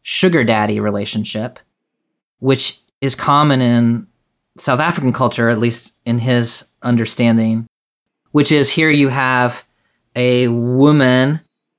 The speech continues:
who needs financial security, that is Naomi. And so she basically sells out her daughter to a wealthy older man in order to secure a future for both of them.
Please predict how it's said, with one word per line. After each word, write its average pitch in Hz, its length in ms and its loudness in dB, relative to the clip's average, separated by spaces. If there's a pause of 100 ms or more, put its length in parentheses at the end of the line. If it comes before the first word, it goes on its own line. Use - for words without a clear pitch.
(180)
who 131 540 2
needs 139 520 -2 (100)
financial 123 460 -2
security, 113 600 -4
that 113 160 -2
is 110 160 -4
Naomi. 117 760 -2
And 120 120 -6
so 131 180 0
she 139 600 -2 (540)
basically 123 1040 0 (120)
sells 135 640 0
out 123 340 0
her 117 220 -4
daughter 113 440 0
to 120 220 -4
a 110 80 -2
wealthy 117 500 -4
older 113 320 -4
man 113 540 -2 (640)
in 131 140 -2
order 131 200 2
to 123 100 -2
secure 120 840 -2 (300)
a 117 80 -6
future 120 420 -2
for 113 180 -6
both 107 380 -4
of 110 200 -10
them. 82 380 -12